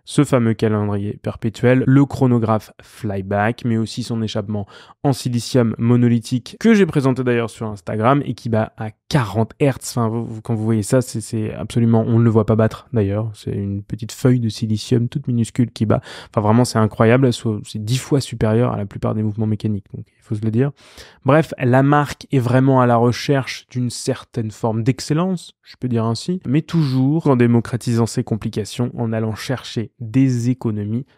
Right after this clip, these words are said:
là où elle le peut. La montre que j'ai en main, elle est en acier inoxydable, brossé et poli, donc déjà ce n'est pas un métal précieux, là où en général les quantièmes perpétuels des autres marques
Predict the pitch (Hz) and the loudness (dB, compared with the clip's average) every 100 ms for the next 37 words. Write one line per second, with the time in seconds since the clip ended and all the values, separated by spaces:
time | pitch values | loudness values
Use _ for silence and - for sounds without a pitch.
0 | _ - 135 160 - 123 127 151 127 120 | _ -4 -2 -2 -6 -4 0 0 0 -2
1 | 110 _ - - _ - 170 214 226 - | -4 _ -8 -8 _ 0 2 4 2 2
2 | 165 120 120 139 208 165 156 147 143 139 | 0 2 0 0 0 -2 -4 -4 -4 -4
3 | 139 - 208 - 190 196 185 - 165 151 | -4 -4 -6 -4 0 0 0 -6 0 0
4 | 131 104 _ _ - 113 113 127 127 - | -2 -10 _ _ -12 -2 2 2 2 -2
5 | 131 120 110 117 139 165 123 113 107 127 | -4 -4 -4 -2 0 0 0 0 -2 -4
6 | - 110 117 107 110 107 - 107 - - | -6 -14 -10 -8 -8 -8 -8 -8 -8 -6
7 | 117 - 180 _ - - _ 123 139 156 | -6 -4 -6 _ -20 -20 _ 2 4 4
8 | 139 120 110 110 110 120 143 156 131 - | 4 2 0 0 0 2 4 4 0 -4
9 | 113 110 107 107 127 117 123 110 110 127 | -6 -4 -2 -4 -6 -4 -6 -6 -8 -8
10 | - 123 110 110 120 123 131 127 127 - | -4 -4 -2 -2 -2 -2 -2 0 -2 -4
11 | - | -16